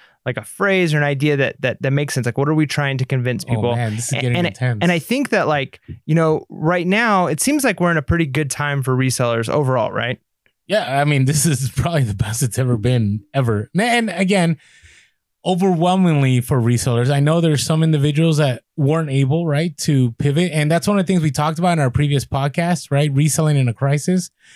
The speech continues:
Speaker 2: The idea that if you're able to pivot, like, there is so much opportunity. And we know that there's different circumstances. There's family. We're obviously dealing with the pandemic. So you may have somebody in your family that got sick during this time,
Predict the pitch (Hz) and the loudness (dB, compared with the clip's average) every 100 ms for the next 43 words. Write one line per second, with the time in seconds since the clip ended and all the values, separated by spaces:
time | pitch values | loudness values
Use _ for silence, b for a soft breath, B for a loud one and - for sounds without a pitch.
0 | B B 165 147 139 175 190 156 139 135 | B B -2 0 2 2 2 2 0 0
1 | 165 208 277 247 233 185 117 - - 175 | 2 2 2 0 0 0 -2 -4 -2 -2
2 | 277 254 - b b b 156 147 185 262 | -2 -4 -8 b b b -4 0 2 2
3 | 143 - - - 240 220 202 160 170 143 | 0 0 -2 0 0 2 2 0 0 0
4 | 143 - 151 120 120 202 269 294 294 240 | -2 0 0 0 -2 -4 -2 0 2 2
5 | 202 196 156 151 170 135 147 165 151 143 | 2 0 0 0 0 0 0 0 0 0
6 | 147 151 139 127 143 127 b b b - | 2 2 0 2 0 -2 b b b -4
7 | 147 - 139 135 139 139 131 131 143 151 | -2 0 2 4 4 4 2 0 -2 0
8 | 151 - 127 131 139 139 123 127 127 123 | 0 0 0 2 2 2 0 0 2 2
9 | 135 131 139 120 127 135 139 135 131 123 | 0 0 -2 0 2 4 2 2 0 -2
10 | - - 139 135 135 131 127 131 135 127 | -8 -4 0 2 2 2 2 2 2 2
11 | 123 113 _ 127 127 123 139 131 131 131 | -2 -6 _ -6 -6 -4 -4 -2 0 2
12 | 131 135 131 131 | 0 0 0 0